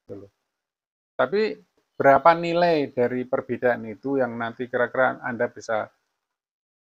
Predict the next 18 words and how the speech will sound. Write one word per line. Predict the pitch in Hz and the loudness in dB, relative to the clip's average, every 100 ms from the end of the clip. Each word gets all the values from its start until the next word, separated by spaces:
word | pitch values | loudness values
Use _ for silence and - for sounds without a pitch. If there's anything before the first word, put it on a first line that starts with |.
| - | -8
terima, | 117 117 113 123 123 123 120 | -4 -4 -4 -2 0 0 -4
atau | 110 - | -6 -4
kalau | 120 113 | -2 -2
misalnya | 113 120 117 | -6 -6 -4
itu | 127 | -2
ada | - 110 | 0 -2
perbedaan, | 107 - 101 123 117 | -4 -8 -2 0 0
tadi | 113 139 | -4 0
kasusnya | 139 120 127 147 | 0 0 -4 -4
pohon | 143 131 131 | 0 2 2
pisang | 131 127 143 139 | 0 0 0 0
misalnya | 131 135 123 | -6 -6 -4
ya, | 107 104 _ _ _ _ _ _ | -6 -10 _ _ _ _ _ _
di | 120 | -12
situ | 117 131 156 | -6 2 4
harusnya | 135 151 143 | 4 2 -4
tiga, | 139 127 139 135 160 185 202 _ _ _ _ _ _ _ _ | -4 -2 6 8 8 6 -2 _ _ _ _ _ _ _ _
ternyata | 131 127 131 131 | -6 -4 -2 2